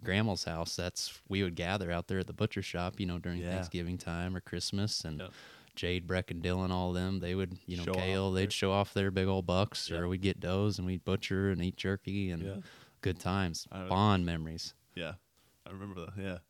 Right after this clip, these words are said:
Speaker 2: I remember going it, 'cause there was that cooler that Grandpa had in the back, and one time I opened it, there's, like,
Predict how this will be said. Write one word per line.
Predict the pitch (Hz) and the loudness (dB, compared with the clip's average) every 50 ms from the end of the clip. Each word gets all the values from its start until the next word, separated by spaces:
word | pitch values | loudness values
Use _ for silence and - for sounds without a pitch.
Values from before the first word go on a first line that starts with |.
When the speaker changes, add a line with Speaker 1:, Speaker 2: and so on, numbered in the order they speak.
| _ - - - - - | _ -20 -20 -16 -8 -2
Speaker 2:
I | 113 | 0
remember | 120 123 120 110 | 2 4 4 4
going | 107 113 110 107 107 | 6 6 6 6 4
it, | - - 110 101 - | 2 -2 -4 -4 -2
'cause | - 107 95 | -2 0 2
there | 98 | 2
was | 95 85 | 0 2
that | 95 87 - - | 0 0 -2 -2
cooler | - 104 110 107 101 92 87 82 82 | 0 2 4 6 6 4 4 2 0
that | 82 80 78 73 - - - | -2 -4 -4 -6 -10 -14 -12
Grandpa | - 87 85 85 82 80 | -10 -8 -6 -6 -6 -4
had | 87 82 80 80 80 - - - - | -4 -6 -6 -6 -10 -12 -16 -14 -10
in | |
the | - 76 | -10 -8
back, | 76 87 76 - - 90 | -6 -6 -6 -6 -8 -8
and | 87 85 | -8 -6
one | 90 92 90 | -4 -6 -6
time | - 90 82 | -6 -8 -8
I | 80 | -8
opened | 80 - - 90 | -10 -12 -16 -18
it, | - | -18
there's, | - - | -20 -20
like, | - | -20